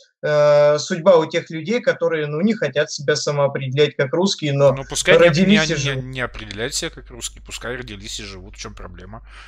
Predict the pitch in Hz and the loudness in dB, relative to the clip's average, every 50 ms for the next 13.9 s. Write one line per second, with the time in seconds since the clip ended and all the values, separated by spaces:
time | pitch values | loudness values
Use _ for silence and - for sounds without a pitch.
0 | - - - - - - - - - - - 104 104 98 98 98 95 90 - 131 | -20 -20 -20 -20 -20 -20 -20 -20 -12 -8 -6 -4 -2 -2 -4 -4 -6 -8 -8 -10
1 | 127 - - 127 117 120 123 117 - - 127 127 139 147 156 147 120 127 - 135 | -8 -8 -8 -8 -8 -6 -8 -8 -6 -6 -6 -6 -4 -4 -6 -6 -6 -4 -2 -2
2 | 127 107 - 113 151 202 233 - - 139 123 127 - - 127 - 127 131 - - | -2 -2 -2 -6 -8 -8 -8 -8 -10 -10 -8 -8 -10 -10 -12 -12 -12 -10 -8 -8
3 | 139 147 139 - 135 120 - - 135 151 160 - - 135 131 101 98 104 92 113 | -8 -8 -8 -12 -12 -14 -12 -14 -16 -16 -16 -14 -12 -12 -12 -12 -12 -16 -16 -16
4 | 143 - _ - - - - - - - - - - - - - - - - 107 | -16 -16 _ -20 -20 -18 -16 -16 -16 -16 -18 -20 -20 -20 -20 -18 -10 -8 -6 -4
5 | 104 104 104 101 104 104 - 175 185 - - 190 156 - 131 123 117 - - 127 | -2 -2 -4 -6 -6 -4 0 0 0 0 -2 -8 -10 -10 -10 -10 -10 -8 -8 -8
6 | 120 117 127 131 135 113 123 113 - 120 113 110 - - - - 117 113 110 107 | -8 -8 -8 -10 -10 -10 -12 -14 -14 -14 -10 -10 -10 -10 -8 -6 -6 -6 -4 -4
7 | 104 104 101 101 104 123 180 220 202 185 165 151 143 135 - - 131 120 117 113 | -6 -6 -8 -10 -10 -10 -10 -6 -4 -2 -2 -2 -4 -6 -8 -8 -8 -6 -6 -6
8 | 110 101 - - 98 104 107 107 123 160 190 190 - - 143 143 143 139 - 131 | -8 -10 -10 -12 -14 -14 -14 -12 -10 -10 -8 -8 -10 -12 -12 -12 -12 -10 -10 -12
9 | 123 123 123 123 120 120 113 - - - 98 95 - 104 104 - 120 156 185 190 | -12 -12 -10 -8 -6 -6 -8 -8 -12 -16 -18 -18 -18 -16 -12 -8 -6 -6 -4 -4
10 | 185 175 135 120 123 117 113 110 120 156 202 202 - - 127 120 113 117 147 190 | -6 -10 -10 -12 -14 -14 -14 -10 -6 -6 -6 -6 -8 -12 -12 -12 -12 -10 -12 -12
11 | - - - 147 - - 131 117 113 110 107 - - - - - - - 120 117 | -12 -12 -12 -12 -10 -10 -8 -8 -8 -8 -10 -12 -18 -20 -20 -20 -18 -16 -14 -12
12 | 104 - - - 113 110 - - 196 208 147 127 165 - - - 139 127 120 113 | -12 -12 -12 -12 -12 -12 -10 -12 -10 -10 -10 -12 -12 -14 -16 -14 -14 -14 -14 -14
13 | 107 110 123 160 175 - - 143 123 101 95 90 87 87 85 80 82 80 | -16 -14 -12 -10 -10 -10 -10 -12 -10 -10 -10 -12 -14 -16 -20 -20 -20 _